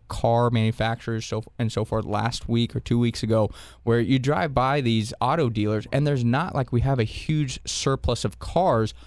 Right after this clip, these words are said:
on those lots. I mean, that's a big positive. One area that you have seen a little bit more excess inventory is retail, but I don't think retail inventory is going to take down the economy by any means.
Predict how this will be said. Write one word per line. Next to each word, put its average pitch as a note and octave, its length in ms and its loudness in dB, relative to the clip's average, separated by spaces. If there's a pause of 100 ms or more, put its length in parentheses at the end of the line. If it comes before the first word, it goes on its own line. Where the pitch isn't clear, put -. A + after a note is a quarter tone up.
(220)
on A#2+ 160 2
those A#2 280 2
lots. A#2+ 380 0
I - 20 -6
mean, A2 340 2
that's A#2+ 360 0
a C3 40 2
big A#2 240 -2
positive. - 580 -4
One D#3 220 2
area D#3 300 2
that A#2+ 200 0
you A2+ 140 2
have A#2+ 220 -2
seen A#2 140 -2
a A2 100 0
little A#2 120 2
bit A2+ 200 -2
more A#2 240 2
excess - 500 -4 (680)
inventory D#3 760 2
is A2+ 300 2
retail, F3 680 2
but A#2+ 140 -2
I B2 60 2
don't D3 200 -2
think C3 440 -2 (500)
retail C3 460 2
inventory A2 560 2
is A2 80 -4
going A2+ 380 2
to G#2 60 2
take A2 280 -2
down G#2+ 240 2
the G2+ 280 0 (140)
economy G#2+ 500 2
by F2+ 180 -2
any C#2 200 -2
means. A#1+ 340 -4